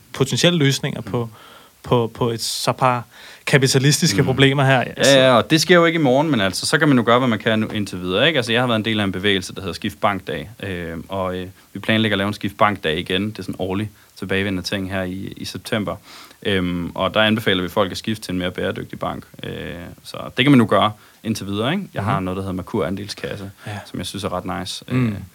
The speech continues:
Speaker 2: som, øh, investering med gode ting, øh, Operation Dagsværk og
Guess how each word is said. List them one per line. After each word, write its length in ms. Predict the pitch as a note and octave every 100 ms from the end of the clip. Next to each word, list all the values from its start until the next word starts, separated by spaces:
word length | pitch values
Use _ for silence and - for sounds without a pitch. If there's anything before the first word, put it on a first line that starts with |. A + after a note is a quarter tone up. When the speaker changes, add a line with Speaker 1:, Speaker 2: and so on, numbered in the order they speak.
| - - _ -
Speaker 2:
som, 160 | - F2
øh, 60 | E2 D#2 - -
investering 400 | F#2 - F#2+ F2
med 220 | F2+ -
gode 260 | F#2+ F#2
ting, 280 | - F#2 F#2
øh, 200 | - -
Operation 320 | - F#2 - F#2
Dagsværk 760 | - F#2+ - D2+ D2+ E2 - A#1+
og 280 | G1+ G1+